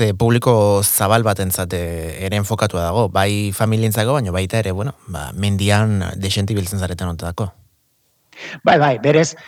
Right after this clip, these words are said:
Speaker 2: berez edo norentzat da, ez? E, mm, esango nuke,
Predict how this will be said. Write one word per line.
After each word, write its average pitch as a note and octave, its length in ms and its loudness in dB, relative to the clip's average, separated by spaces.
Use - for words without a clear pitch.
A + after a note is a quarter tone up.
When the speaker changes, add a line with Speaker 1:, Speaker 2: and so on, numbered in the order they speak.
Speaker 2:
berez C#3+ 240 4
edo D3 200 4
norentzat B2 420 0
da, A#2+ 280 0
ez? C3 160 -6
E, G#2+ 680 -4
mm, - 840 -12
esango C3 340 -2
nuke, C3+ 260 2